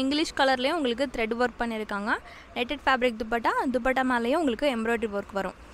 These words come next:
So துப்பட்டா பார்டர்லலாம் பாத்தீங்கன்னா ஃப்ளார்ஸ் வர மாதிரி design கொடுத்துருக்காங்க. இதோட cost வந்து பாத்தீங்கன்னா தௌசண்ட் த்ரீ ஹண்ட்ரட், சைஸ் வந்து எல் எக்ஸ்எல்,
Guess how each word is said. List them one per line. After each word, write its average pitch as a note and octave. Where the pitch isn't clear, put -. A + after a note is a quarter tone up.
So C4
துப்பட்டா C#4+
பார்டர்லலாம் D4+
பாத்தீங்கன்னா C#4
ஃப்ளார்ஸ் C#4
வர B3+
மாதிரி C#4
design A#3+
கொடுத்துருக்காங்க. A3+
இதோட D4+
cost C#4+
வந்து E4+
பாத்தீங்கன்னா C4+
தௌசண்ட் C4
த்ரீ D4
ஹண்ட்ரட், A#3+
சைஸ் C#4+
வந்து D4
எல் F4+
எக்ஸ்எல், F4